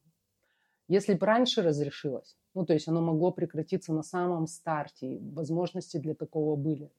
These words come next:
но я бы тогда не осознала. И я пошла, когда в-,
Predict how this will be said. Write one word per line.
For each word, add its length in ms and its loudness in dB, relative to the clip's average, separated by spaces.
но 340 -2
я 160 2
бы 80 -2
тогда 220 -4
не 140 -8
осознала. 580 -16
И 80 2
я 540 4
пошла, 320 -4
когда 260 2
в-, 160 -4